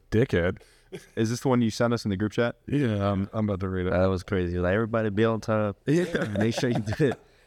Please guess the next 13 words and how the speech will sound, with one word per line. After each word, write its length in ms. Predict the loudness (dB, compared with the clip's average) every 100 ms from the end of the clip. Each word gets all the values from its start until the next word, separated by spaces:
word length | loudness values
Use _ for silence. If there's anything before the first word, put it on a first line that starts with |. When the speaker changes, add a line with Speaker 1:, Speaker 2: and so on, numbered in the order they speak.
| -10
Speaker 1:
Then 140 | -2 0
I 40 |
was 140 | 2 0
late 140 | 0
Speaker 3:
Who's 120 | 0
Speaker 1:
for 40 | -2
the 40 |
Speaker 3:
come 320 | -2 0 -2 -6 _ -6
running 300 | 0 2 2
him 200 | 2 2
late? 220 | 0 -2 _ _ _ -20 -18 -18 _ _ _ _ _ _ _ -6
Speaker 1:
He 100 | -4
said, 340 | 2 4 2